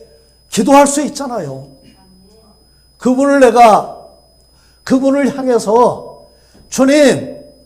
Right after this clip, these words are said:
내가 이렇게 불안하고 초조-, 초조한데 하나님,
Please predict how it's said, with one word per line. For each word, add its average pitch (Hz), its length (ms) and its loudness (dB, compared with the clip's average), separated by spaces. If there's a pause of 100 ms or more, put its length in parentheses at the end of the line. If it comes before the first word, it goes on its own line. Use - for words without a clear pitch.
(560)
내가 262 320 4
이렇게 254 840 2
불안하고 196 480 -4
초조-, 180 440 -12
초조한데 156 1000 -12
하나님, 147 600 -14